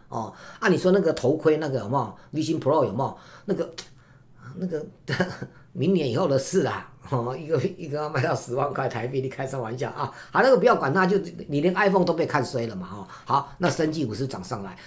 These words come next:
所以苹果在美国，在美国市场上就一，一般来讲就有跟A-，N B I跟生技指数有点颠倒哦。那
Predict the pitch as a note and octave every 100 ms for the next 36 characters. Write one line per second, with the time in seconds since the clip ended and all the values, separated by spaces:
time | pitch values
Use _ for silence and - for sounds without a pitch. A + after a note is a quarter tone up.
0 | - B3 G#3 - D4 - D3+ C4 F3+ B2
1 | A#2+ B2+ C3+ - - - D4+ C4 F3 C#3
2 | C3+ C3+ A#3 D#3+ B2+ E3 C3 - - F3+
3 | C4 G3+ A3+ F3 C#3+ A2+ A#3+ F#3 - F3
4 | - D#3+ D#3+ E3 D#3+ D#3+ D3 C#3 C#3+ F3+
5 | E3+ E3+ D3 G2+ D3 A#2+ A2+ A#2+ F#2+ -
6 | - - A2+ F2+ - - G3 F#3 - -
7 | - G#3 F#3